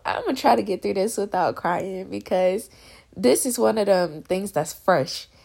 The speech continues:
Like, I'm in this thing right now. So, you know, but I'm boasting in my weaknesses. I'm boasting in the fact that I can't do this on my own, but my perfect God,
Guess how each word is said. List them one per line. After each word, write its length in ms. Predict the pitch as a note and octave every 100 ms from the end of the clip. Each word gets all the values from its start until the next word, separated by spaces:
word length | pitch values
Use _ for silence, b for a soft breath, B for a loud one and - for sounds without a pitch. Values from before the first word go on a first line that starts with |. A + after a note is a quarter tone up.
| b b -
Like, 160 | E3+ -
I'm 180 | G3+ G3 -
in 200 | F3+ F3+
this 240 | E3+ -
thing 300 | - E3 C#3+
right 260 | B2+ - -
now. 440 | F3 C#2 A1+ A#1
So, 460 | - D#3 D3+ D#3 - _ _ _ _ _ _ _ _ -
you 120 | E3+
know, 180 | D3+ D3+
but 180 | F3 F#3+
I'm 180 | F#3 F3+
boasting 520 | F#3+ G#3 - F#3+ -
in 140 | F3
my 180 | F3+ E3+
weaknesses. 600 | E3+ E3+ - F3+ - -
I'm 180 | - F#3
boasting 600 | F3 F#3 F#3+ G3+ D#3 - B B B B
in 80 | F#3+
the 120 | G3+
fact 260 | F#3+ G3+ -
that 160 | D3+ -
I 180 | F3 C4+
can't 280 | G4+ F#4
do 120 | C#4+ C#4+
this 240 | C4+ C4
on 160 | G3+ G3+
my 180 | F3+
own, 280 | - F3+ E3
but 240 | E3+ E3+ F3+
my 160 | A3
perfect 440 | A3 A#3 A#3+ G#3 F#3+
God, 420 | F#3 E3+ D#3+